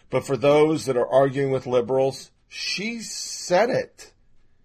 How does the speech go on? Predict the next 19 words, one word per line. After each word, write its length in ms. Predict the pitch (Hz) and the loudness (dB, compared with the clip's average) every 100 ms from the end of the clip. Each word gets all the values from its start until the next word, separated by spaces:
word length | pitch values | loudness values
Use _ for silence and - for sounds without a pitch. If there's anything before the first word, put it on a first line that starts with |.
| _ _ _ | _ _ _
That's 400 | 151 170 208 - | 4 4 2 -2
what 220 | 175 202 | -2 -2
she 340 | - - 202 202 | -4 -6 -4 -2
wants, 560 | 185 202 196 143 - | 2 4 4 2 -4
to 120 | - 151 | -4 -2
raise 520 | 135 151 165 175 135 | 2 2 2 -2 -2
your 220 | 160 170 | -2 -2
taxes. 880 | 170 - 151 147 - 90 65 - - _ _ - - _ | -4 0 2 0 -4 -14 -16 -20 -20 _ _ -20 -20 _
Brian 420 | 165 220 220 202 | 12 12 10 6
Seltzer 840 | - 226 269 277 202 190 190 185 - _ _ | 6 10 12 10 8 8 8 2 -8 _ _
brings 300 | 196 233 208 | 4 4 6
us 160 | 226 226 | 6 8
our 140 | 220 | 6
comedic 600 | 220 233 254 294 285 160 | 6 4 6 4 2 2
poli-, 480 | - 135 127 131 - - _ _ _ _ | 2 4 4 0 -8 -20 _ _ _ _
p-, 80 | - - | -12 -12
p-, 260 | - - 160 | -14 -18 -16
co-, 320 | - 165 170 | 6 6 6
comedic 840 | - 175 160 175 233 175 - | 0 -2 0 -2 2 2 2